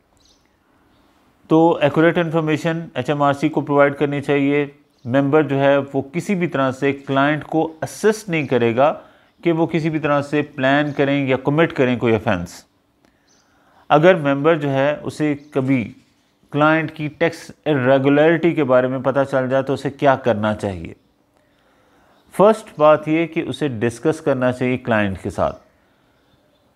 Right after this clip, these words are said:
और इस बात को यकीनी बनाना चाहिए कि प्रॉपर डिस्क्लोजर, जो भी इरेगुलरिटी है, उसके प्रॉपर डिस्क्लोजर्स किए जाएं। इसके अलावा मेंबर को एक्सप्लेन करना है क्लाइंट को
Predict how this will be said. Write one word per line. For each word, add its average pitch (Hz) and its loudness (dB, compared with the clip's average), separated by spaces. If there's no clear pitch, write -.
और 165 6
इस 175 -4
बात 175 6
को 180 2
यकीनी 165 -2
बनाना 147 0
चाहिए 143 0
कि 160 -2
प्रॉपर 143 2
डिस्क्लोजर, 139 2
जो 131 0
भी 156 0
इरेगुलरिटी 127 2
है, 151 -2
उसके 143 -4
प्रॉपर 139 0
डिस्क्लोजर्स 131 -2
किए 113 2
जाएं। 95 -6
इसके 165 4
अलावा 180 6
मेंबर 160 0
को 175 -2
एक्सप्लेन 175 -6
करना 143 0
है 135 0
क्लाइंट 123 -2
को 160 0